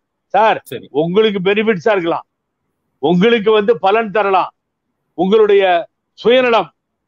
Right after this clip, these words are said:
Speaker 1: இதற்காக பாரதிய ஜனதாவோடு கூட்டணி இருக்கலாம், அடுத்த மாநிலத்தில் இது எடுபடலாம். இங்க கட்சி அழிஞ்சு போய்கிட்டு இருக்குங்கிற, இது போய் இனிமேல் உருட போதா இது? எதை, எதை base பண்ணி நீங்க இப்ப போப் போறீங்க?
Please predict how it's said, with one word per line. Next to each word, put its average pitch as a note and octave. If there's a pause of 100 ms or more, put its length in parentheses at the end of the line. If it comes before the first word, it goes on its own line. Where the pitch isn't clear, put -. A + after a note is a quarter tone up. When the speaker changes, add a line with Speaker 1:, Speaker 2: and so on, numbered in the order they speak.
(360)
Speaker 1:
இதற்காக A#3+
பாரதிய A#3
ஜனதாவோடு A3
கூட்டணி G#3+
இருக்கலாம், F3 (540)
அடுத்த A3
மாநிலத்தில் A3+
இது G#3+
எடுபடலாம். A3 (720)
இங்க F#3+
கட்சி E3+
அழிஞ்சு A3+
போய்கிட்டு F#3
இருக்குங்கிற, F3 (360)
இது F#3+
போய் A3
இனிமேல் G#3
உருட A3+
போதா E3+
இது? E3 (480)
எதை, G3
எதை G3
base C4
பண்ணி A#3+
நீங்க A3+
இப்ப G#3+
போப் A3+
போறீங்க? A3+